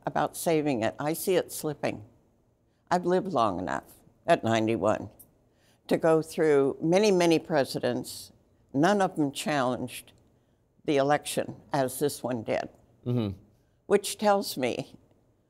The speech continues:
Speaker 1: that he will challenge other constitutional things and other things in the democracy. He has yet to accept that he lost.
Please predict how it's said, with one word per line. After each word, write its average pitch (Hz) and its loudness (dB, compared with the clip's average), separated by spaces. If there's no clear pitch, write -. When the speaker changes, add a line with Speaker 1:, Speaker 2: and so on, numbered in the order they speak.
Speaker 1:
that 156 0
he 202 0
will 160 -2
challenge 156 -4
other 185 2
constitutional 127 -8
things 113 -10
and 147 0
other 170 2
things 143 -4
in 135 -2
the 127 -2
democracy. - -8
He 202 2
has 160 -2
yet 180 2
to - -8
accept - -4
that 120 0
he 147 -4
lost. - -8